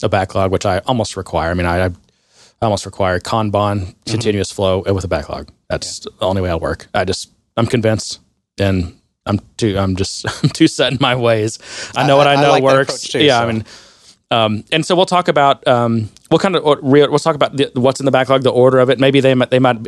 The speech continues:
Speaker 1: ask me, "Well, how long do you think this one will take?" Because that depends on how we'll sort it, or whatever. So we'll do those kind of things. And, and one week,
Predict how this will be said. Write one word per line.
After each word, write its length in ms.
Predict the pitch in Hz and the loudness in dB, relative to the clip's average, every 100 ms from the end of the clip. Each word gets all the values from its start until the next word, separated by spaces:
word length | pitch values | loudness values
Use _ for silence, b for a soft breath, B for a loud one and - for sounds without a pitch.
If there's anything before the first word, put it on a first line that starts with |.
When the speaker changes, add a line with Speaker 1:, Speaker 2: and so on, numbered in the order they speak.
| 120 | -4
Speaker 1:
ask 240 | 117 - | -4 0
me, 220 | 123 113 113 | 0 0 0
"Well, 320 | 123 113 - - | 0 0 -4 -4
how 160 | 147 | 0
long 160 | 143 135 | 2 2
do 60 | 120 | 0
you 40 | |
think 120 | 123 | -2
this 140 | 117 123 | -2 -2
one 60 | |
will 60 | 117 | -4
take?" 280 | - 120 110 | 0 0 0
Because 340 | 117 113 110 | -2 0 -2
that 240 | - 110 117 | -4 -8 -6
depends 340 | 110 120 110 | -2 -2 0
on 80 | 107 | 0
how 140 | 113 | 0
we'll 140 | 110 113 | 0 -2
sort 280 | - 104 110 | 0 2 2
it, 20 | |
or 40 | |
whatever. 200 | 107 110 | 2 0
So 180 | 107 107 | 0 -2
we'll 140 | 107 | -2
do 220 | 107 - 110 | -4 0 2
those 160 | 107 | 2
kind 100 | 113 | 0
of 80 | 98 | -2
things. 300 | 110 104 107 B B B B B B B B B B B B _ _ - | -2 -2 -4 B B B B B B B B B B B B _ _ -4
And, 220 | 202 202 - | -2 -2 -2
and 180 | 180 175 | -2 0
one 220 | 277 415 | 0 2
week, 340 | 170 151 151 | 4 4 0